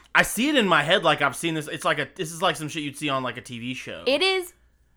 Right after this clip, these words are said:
Speaker 2: wild.
Speaker 1: The conditioning and all of that already sounds fucking weird, dude.
Speaker 2: Okay,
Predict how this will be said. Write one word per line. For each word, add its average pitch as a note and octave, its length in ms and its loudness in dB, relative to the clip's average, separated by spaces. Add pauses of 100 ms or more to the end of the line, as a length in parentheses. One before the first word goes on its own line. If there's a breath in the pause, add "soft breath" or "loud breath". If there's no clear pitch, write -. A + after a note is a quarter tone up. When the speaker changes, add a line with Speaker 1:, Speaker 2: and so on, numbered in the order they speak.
Speaker 2:
wild. D3+ 320 -2
Speaker 1:
The D3+ 60 0
conditioning E3+ 960 0
and D3 120 0
all E3 200 2
of D3 100 -2
that C3 140 4
already C3 360 2
sounds A2 340 -10
fucking G#2+ 460 -10
weird, A#2 480 -8
dude. G2 420 -16
Speaker 2:
Okay, A3+ 380 -2